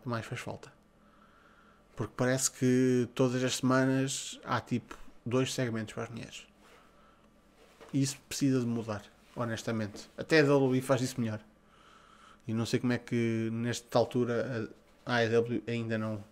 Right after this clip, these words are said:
não mudou isso, honestamente. Finalmente, última pergunta.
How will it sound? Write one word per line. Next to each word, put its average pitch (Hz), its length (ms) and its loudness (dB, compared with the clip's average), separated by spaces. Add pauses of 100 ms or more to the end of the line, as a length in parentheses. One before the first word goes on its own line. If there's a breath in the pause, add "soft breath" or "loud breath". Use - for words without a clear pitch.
(580 loud breath)
não 123 140 0
mudou 120 380 4
isso, - 400 -4 (160)
honestamente. 110 920 -6 (1700 loud breath)
Finalmente, 220 1300 4 (360)
última 254 380 6
pergunta. 180 540 4